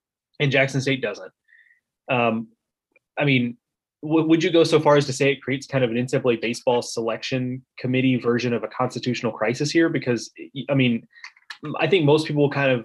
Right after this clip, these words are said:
I think most people will rightly, this is my hunch, will rightly look at it as just, like, weird year, one off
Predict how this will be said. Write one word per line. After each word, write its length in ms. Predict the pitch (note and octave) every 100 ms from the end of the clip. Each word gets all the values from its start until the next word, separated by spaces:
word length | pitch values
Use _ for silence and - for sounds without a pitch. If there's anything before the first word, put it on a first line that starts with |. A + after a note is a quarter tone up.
| -
I 60 |
think 180 | D3 A#3
most 180 | F3+ F3+
people 120 | F#3+
will 160 | D3+ C3
rightly, 540 | A#2+ C#3 D3 C#3+ C#3
this 140 | C3+ B2+
is 80 | A#2
my 160 | A2 -
hunch, 240 | G2 - -
will 200 | C3+ B2+
rightly 320 | D3+ F3 F3
look 200 | D3 C#3+
at 140 | C3
it 80 | B2
as 80 | A2+
just, 240 | - A#2
like, 300 | A#2 A2 A2+ _ _ _
weird 220 | F#3+ F3
year, 240 | D#3+ D#3 C#3
one 220 | C3 C#3
off 300 | C3 C3